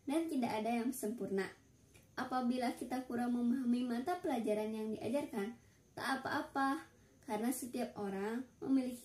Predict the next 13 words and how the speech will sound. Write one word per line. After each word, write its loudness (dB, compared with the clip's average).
kelebihan 0
dan 2
kekurangan. 0
Kita -2
hanya 0
perlu 0
mengikuti 0
alurnya 0
saja 4
dan 8
menjalankan 4
setiap -4
tugas 2